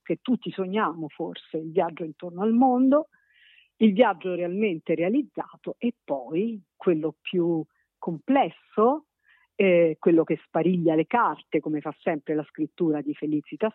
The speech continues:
Hoppe, eh, che sfugge consapevolmente, intenzionalmente e magistralmente alla gabbia dei generi, il viaggio, la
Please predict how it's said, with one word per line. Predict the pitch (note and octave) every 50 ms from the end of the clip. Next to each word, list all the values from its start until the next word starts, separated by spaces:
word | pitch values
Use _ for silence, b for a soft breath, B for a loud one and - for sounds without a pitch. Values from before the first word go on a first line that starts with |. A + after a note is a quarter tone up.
| _ - _
Hoppe, | - D#3 D#3 - _ _ - G3+ A3+ B3 - B B B B B B B B B B B
eh, | - F#3+ F#3 E3+ D#3+ - _
che | _ - F#3 F3 F3 E3+ F3+ - - - - -
sfugge | - _ - B3+ B3+ A#3 E3+ C#3+ - - F3 E3+ D#3 D3 D#3 D#3+ _ _ _ _
consapevolmente, | _ - D4+ D4+ C4 - - G#3 E3+ - F3 D#3 D#3 D#3 E3 F#3+ A#3 B3+ A3+ F3+ D3+ - - D#3
intenzionalmente | D3+ D3 D3 - D#3+ C#3+ - - E3 D#3 D3 D#3+ G3 A#3 A#3+ G3 - - - D#3+
e | - F3+ F3 E3
magistralmente | D#3+ D#3 D#3 C#3+ - D#3 D3 _ _ F3+ E3 F3 F#3+ G3+ F#3 D#3 C#3+ - - E3
alla | D3+ D#3+
gabbia | D#3+ D#3 F3 D#3 - - E3 E3
dei | G#3 B3 B3+ G#3
generi, | - D#3 C#3+ C#3 C#3+ D3 D#3 F#3 A3 B3 B3+ B B B B B B B
il | _ E4+ E4 A#3+
viaggio, | E3 D3 C#3+ D3+ D#3 D3 C#3+ G#3+ A#3 A#3+ A#3+ G#3+ - -
la | F#3+ F#3+ E3+